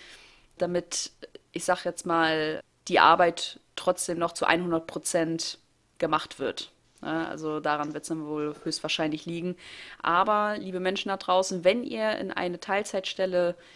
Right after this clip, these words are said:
gehen wollt, obwohl ihr eigentlich vorher in einer Vollzeitstelle wart, habt ihr das Recht, wieder zurück in die Vollzeitstelle zu gehen. Da gibt's für den Arbeitgeber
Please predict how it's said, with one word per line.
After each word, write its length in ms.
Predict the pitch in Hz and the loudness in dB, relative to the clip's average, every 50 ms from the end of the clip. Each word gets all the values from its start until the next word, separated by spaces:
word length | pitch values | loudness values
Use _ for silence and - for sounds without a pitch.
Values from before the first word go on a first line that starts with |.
| - _ | -20 _
gehen 460 | - 165 165 180 180 175 170 170 160 - | -14 -10 -4 0 0 0 0 0 0 2
wollt, 260 | 165 180 214 247 - | 2 4 4 2 0
obwohl 260 | 190 - - 175 175 | -4 -6 -2 -2 -2
ihr 120 | 175 165 | 0 -2
eigentlich 200 | - 160 160 - - | -2 -2 -4 -8 -8
vorher 340 | - - 175 170 170 160 156 | -4 -2 -2 -2 -2 -4 -4
in 80 | 160 | -4
einer 220 | - - 156 151 151 | -6 -6 -6 -6 -8
Vollzeitstelle 760 | - - 262 277 285 - 240 226 - - - 208 208 202 - | -6 -4 -4 -4 -2 -4 -6 -6 -6 -6 -6 -4 -6 -2 0
wart, 320 | 196 190 196 196 - - | 2 2 2 0 -2 0
habt 300 | - 214 - - - - | 0 0 0 -2 -16 -12
ihr 140 | - - - | -6 -6 -4
das 320 | - 175 - - - - | -4 -4 -6 -6 -8 -4
Recht, 400 | 175 185 226 - - - - - _ - - - - - - _ _ | -4 -4 -4 -4 -10 -14 -14 -18 _ -20 -20 -20 -20 -20 -20 _ _
wieder 300 | - 190 180 185 185 180 | -12 -6 2 2 2 2
zurück 560 | - - - 156 - 180 180 180 - - - - | 2 -6 -8 -2 0 0 -2 -2 -4 -18 -18 -12
in 160 | - 180 175 | -10 -8 -8
die 120 | 160 170 | -8 -8
Vollzeitstelle 920 | 165 - 165 156 156 156 - 160 160 - - - 147 143 143 143 147 151 - | -8 -2 0 0 0 0 -2 -6 -4 -4 -4 -4 -4 -2 -2 -2 -4 -4 -8
zu 220 | - - - 160 151 | -12 -8 -6 -6 -4
gehen. 400 | - 147 135 135 139 - 143 - _ _ _ _ _ _ _ _ _ _ _ _ _ _ _ _ _ _ _ - | -2 -2 -4 -4 -6 -8 -16 -18 _ _ _ _ _ _ _ _ _ _ _ _ _ _ _ _ _ _ _ -8
Da 100 | 156 156 | -8 -6
gibt's 420 | - 160 156 - - - - - | -6 -8 -8 -8 -10 -10 -10 -8
für 100 | - 160 | -8 -6
den 140 | 156 156 151 | -6 -4 -4
Arbeitgeber 840 | - - 156 156 156 156 - - - 170 175 175 180 175 175 180 180 | -2 0 0 0 0 -2 -4 -6 -6 -6 -2 0 2 2 2 0 -2